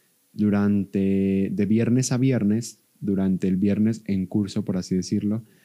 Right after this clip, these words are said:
se van a estar subiendo pequeños fragmentos que sean más compartibles y más digeribles,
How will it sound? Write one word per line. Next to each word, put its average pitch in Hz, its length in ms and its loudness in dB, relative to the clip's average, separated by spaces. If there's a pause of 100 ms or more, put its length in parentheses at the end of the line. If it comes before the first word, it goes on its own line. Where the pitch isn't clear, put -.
(160)
se - 140 -10
van 95 120 -2
a - 20 -2
estar 101 220 -4
subiendo 104 280 0
pequeños 98 380 -2
fragmentos 95 840 -4 (500)
que 101 120 -6
sean 98 280 0
más 101 240 0
compartibles 98 600 -2
y 101 40 -2
más 95 140 0
digeribles, 98 680 -2